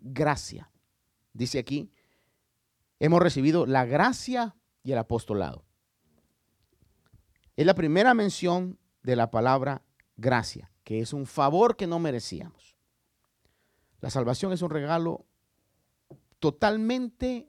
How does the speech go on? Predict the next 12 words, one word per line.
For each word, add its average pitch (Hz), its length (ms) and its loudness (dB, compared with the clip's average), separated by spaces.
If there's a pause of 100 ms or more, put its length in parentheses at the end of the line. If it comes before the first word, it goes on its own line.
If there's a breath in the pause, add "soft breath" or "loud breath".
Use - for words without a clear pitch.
de 143 220 -4
Dios, 151 480 0 (1200)
separado 180 760 2
de 196 100 -4
cualquier 175 580 -8
esfuerzo - 840 -4
o 113 80 -6
de 117 100 -6
cualquier 135 340 -8
logro 135 340 0
humano. 98 300 -12 (540)
Importante. 127 600 -6